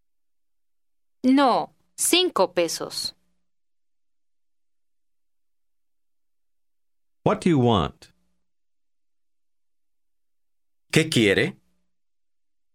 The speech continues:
Speaker 3: ¿Qué quiere usted?
Speaker 2: I want to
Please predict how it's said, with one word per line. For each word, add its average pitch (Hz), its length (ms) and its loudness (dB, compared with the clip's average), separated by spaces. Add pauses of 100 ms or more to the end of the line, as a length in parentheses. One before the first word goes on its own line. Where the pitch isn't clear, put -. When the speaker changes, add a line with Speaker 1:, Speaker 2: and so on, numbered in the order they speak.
(1400)
Speaker 3:
¿Qué 160 200 0
quiere 147 300 0
usted? 117 480 -2 (3000)
Speaker 2:
I 113 120 2
want 87 280 2
to 113 100 -2